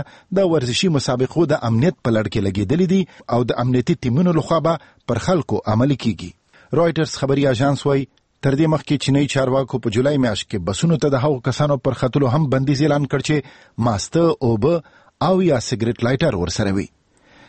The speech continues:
د شنجین جلاوطنه اویغوریان او د بشري حقونو ډلې وایي، د چین دا ډول تګلاره چې د مسلمانانو کنټرولول هم پکې شامل دي، په سیمه کې د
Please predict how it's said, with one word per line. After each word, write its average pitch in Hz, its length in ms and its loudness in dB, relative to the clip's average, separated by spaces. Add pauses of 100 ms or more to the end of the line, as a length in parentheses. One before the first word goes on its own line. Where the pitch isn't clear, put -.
(140)
د 113 120 2
شنجین 120 480 2
جلاوطنه 120 440 0
اویغوریان 123 760 2 (120)
او 139 180 2
د 135 120 2
بشري 127 280 0
حقونو 135 380 0
ډلې 143 320 0
وایي، 170 200 2 (400)
د 117 220 0
چین 156 200 2
دا 170 160 2
ډول 170 340 0
تګلاره 101 380 0
چې 101 220 -4
د 95 120 2
مسلمانانو 127 560 2 (100)
کنټرولول 135 560 0
هم 143 100 -2
پکې 120 300 -2
شامل 131 360 2
دي، 196 120 2 (440)
په 120 140 0
سیمه 190 300 2
کې 98 120 -4 (380)
د 107 180 2